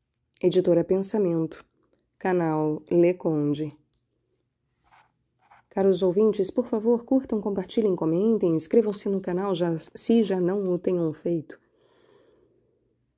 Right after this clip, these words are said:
Caso gostem do que aqui é lido, adquiram um livro.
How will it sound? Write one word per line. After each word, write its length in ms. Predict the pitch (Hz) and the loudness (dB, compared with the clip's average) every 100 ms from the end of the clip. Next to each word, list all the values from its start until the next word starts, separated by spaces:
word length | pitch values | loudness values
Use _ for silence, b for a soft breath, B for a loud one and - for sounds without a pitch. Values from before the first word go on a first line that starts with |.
| - | 0
Caso 240 | 233 233 | 2 4
gostem 340 | 233 254 247 214 | 4 2 0 0
do 80 | |
que 100 | 208 | 2
aqui 200 | 226 - | 0 2
é 20 | 208 | 2
lido, 300 | 240 247 202 | 4 4 4
adquiram 380 | 233 247 262 | 0 0 2
um 40 | 247 | 2
livro. 420 | 226 240 180 156 | 2 0 -2 -10